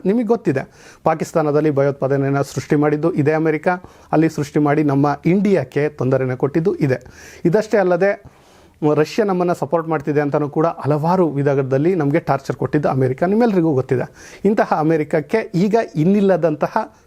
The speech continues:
ಸಂಕಷ್ಟ ಎದುರಾಗ್ತಿದೆ. ಅದೇ ಕಾರಣಕ್ಕೆ ಬ್ರಿಕ್ಸ್ ರಾಷ್ಟ್ರಗಳನ್ನು ಟಾರ್ಗೆಟ್ ಮಾಡ್ತಿದೆ. ಅದರಲ್ಲೂ ವಿಶೇಷವಾಗಿ ಭಾರತವನ್ನ ಟಾರ್ಗೆಟ್ ಮಾಡ್ತಿದೆ. ಯಾಕಂದ್ರೆ ಭಾರತದಲ್ಲಿ ಅತಿ ಹೆಚ್ಚು ಜನಸಂಖ್ಯೆ ಇದೆ. ಭಾರತ ನೆಕ್ಸ್ಟ್ ದೊಡ್ಡಣ್ಣ, ಅಂದ್ರೆ ವಿಶ್ವದ ದೊಡ್ಡಣ್ಣ ಆದ್ರೂ ಆಗಬಹುದು.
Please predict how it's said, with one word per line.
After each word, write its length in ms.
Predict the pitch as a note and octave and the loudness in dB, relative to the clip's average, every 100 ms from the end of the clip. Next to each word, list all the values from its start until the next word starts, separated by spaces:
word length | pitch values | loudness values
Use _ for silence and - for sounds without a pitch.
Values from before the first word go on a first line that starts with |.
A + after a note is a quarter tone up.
| - | -4
ಸಂಕಷ್ಟ 340 | D#3 E3 F3+ | -2 0 -2
ಎದುರಾಗ್ತಿದೆ. 500 | D3+ C3+ C3 B2 D#3 | -2 -2 -2 -2 -2
ಅದೇ 300 | F#3+ - D3+ | -2 0 0
ಕಾರಣಕ್ಕೆ 720 | F#3+ E3 C3+ C#3 A#3+ - - - | 0 0 -2 -2 -4 -8 -20 -4
ಬ್ರಿಕ್ಸ್ 240 | E3 A3+ G#3+ | -2 0 0
ರಾಷ್ಟ್ರಗಳನ್ನು 600 | F3+ - D#3 D#3 D3+ C#3+ | 0 0 0 0 0 0
ಟಾರ್ಗೆಟ್ 340 | D3 F#3 G3+ | 0 0 -2
ಮಾಡ್ತಿದೆ. 320 | G3+ F#3+ A3+ | -4 -2 -2
ಅದರಲ್ಲೂ 680 | A3+ E3+ E3 A#3 A#3+ - _ - | 0 0 0 0 -2 -6 _ -6
ವಿಶೇಷವಾಗಿ 600 | E3 A3 F#3+ - D3+ A#3+ - - - | -2 -2 -2 -4 -4 -4 -10 -20 -8
ಭಾರತವನ್ನ 520 | C#3 F3+ B3+ F3+ D3 F#3 | 0 2 2 0 0 -2
ಟಾರ್ಗೆಟ್ 400 | - E3+ C#3 A#2+ | 0 0 0 -4
ಮಾಡ್ತಿದೆ. 280 | - - D3 | -8 -4 -4
ಯಾಕಂದ್ರೆ 600 | F3+ A#3 D4+ - - - C3+ | 0 0 -2 -6 -20 -12 -2
ಭಾರತದಲ್ಲಿ 540 | E3 G3 F#3 E3+ F#3 | 0 2 0 0 0
ಅತಿ 280 | - - C#3 | -2 -4 0
ಹೆಚ್ಚು 240 | E3+ F3+ F#3 | 0 0 -2
ಜನಸಂಖ್ಯೆ 540 | D#3+ D#3+ E3 D#3+ E3+ | 0 -2 -2 -2 -2
ಇದೆ. 200 | E3 F#3 | 0 -2
ಭಾರತ 460 | D3+ C3+ D3+ E3 F3+ G3 - - - - | 0 0 0 0 -2 -2 -6 -20 -8 0
ನೆಕ್ಸ್ಟ್ 360 | F#3+ G3 C4+ | 0 0 0
ದೊಡ್ಡಣ್ಣ, 360 | D#3+ D#3 D#3+ D#3 | 0 0 0 0
ಅಂದ್ರೆ 280 | D3 C#3+ C#3 | -2 -4 -2
ವಿಶ್ವದ 360 | C#3+ - D#3+ | -2 -2 0
ದೊಡ್ಡಣ್ಣ 360 | D3 D#3 E3+ F#3+ | 0 0 0 0
ಆದ್ರೂ 260 | F#3 E3 | 0 0
ಆಗಬಹುದು. 540 | D3 C#3 C3+ B2+ B2+ | -2 0 -2 -2 -4